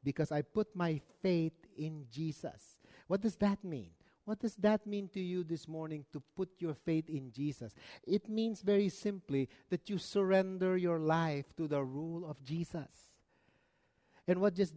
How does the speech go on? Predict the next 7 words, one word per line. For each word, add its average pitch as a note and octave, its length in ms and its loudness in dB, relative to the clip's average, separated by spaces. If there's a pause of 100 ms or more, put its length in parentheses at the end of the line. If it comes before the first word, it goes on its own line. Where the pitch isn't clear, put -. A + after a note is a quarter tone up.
(100)
does - 280 2
Jesus F#3+ 440 0
do? F#3 300 -2
He F#3 180 2
gives F3 380 -4
you G#3+ 100 -8
peace. G#3+ 540 -6